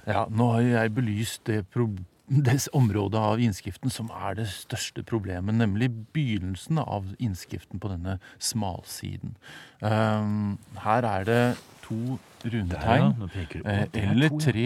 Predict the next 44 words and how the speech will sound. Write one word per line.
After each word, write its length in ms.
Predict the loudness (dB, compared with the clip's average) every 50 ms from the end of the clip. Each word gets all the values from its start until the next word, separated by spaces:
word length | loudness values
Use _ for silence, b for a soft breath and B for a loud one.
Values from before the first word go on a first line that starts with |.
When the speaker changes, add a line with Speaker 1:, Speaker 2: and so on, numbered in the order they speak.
| 2 0 0 -2 -4
Speaker 1:
ettersom 400 | -2 -4 -4 0 2 2 2 2
hvordan 260 | 0 0 0 0 0 2
man 180 | 2 2 2 2
Speaker 2:
Ah. 40 | 0
Speaker 1:
ser 540 | -4 -6 -6 -6 -6 -4 0 0 0 0 -2 -6 _ -20 -12 -8
disse 260 | -8 -8 -6 -6 -6
stavene, 800 | -6 -6 -10 -12 -4 -2 2 2 2 2 0 -2 -2 -2 -2 0
som 120 | 0 -2
vi 80 | -2 -2
kaller 280 | -2 -2 -2 -2 -2 -2
dem 160 | -2 0 0
i 80 | 0 0
runer, 360 | 0 0 0 0 2 2 2 2
altså 220 | 0 0 0 -2
Speaker 2:
Ja. 80 | -2 -2 -2
Speaker 1:
vertikale 580 | -4 -4 -6 -6 -6 0 2 2 2 2 2 4
linjene, 440 | 4 4 4 2 2 4 4 2 2 B B B
Speaker 2:
Ja. 100 | -10 -10 B -6
Speaker 1:
eh, 540 | -2 0 0 2 2 0 0 -2 -4 -6 -8
hvordan 340 | -8 -6 -4 0 0 0 -2
de 160 | -2 -6 -6
ha, 140 | -6 -8 -8 -8
kan 140 | -6 -4 -4
ha 60 | -4
stått 280 | -6 -6 -10 -10 -8 -8
i 40 | -6
forhold 240 | -4 -4 -6 -6 -8
til 80 | -8 -8
hverandre. 300 | -8 -8 -8 -8 -10 -10 -12 B B B B B B B B B 0
Etter 460 | 0 0 0 -4 _ -2 2 2 2
de 120 | 4 4 4
Speaker 2:
Det 80 | 4 4
ser 120 | 2 2
veldig 240 | 2 2 2 0 0
regelmessig 560 | 0 -2 -2 -4 -2 -2 -2 -2 -2 -6 -8
ut. 180 | -10 -10 -12 -16 -6 2
Speaker 1:
Ja, 140 | 4 6
men 100 | 6 6
Speaker 2:
Altså. 40 | 6
Speaker 1:
det 100 | 6 6
er 240 | 6 6 6 4 2
veldig 180 | 4 4 4 4
regelmessig, 680 | 4 2 0 0 -2 -2 -2 -2 -4 0 0 0 0 2
fordi, 580 | 0 -4 -4 0 0 2 4 4 4 2 0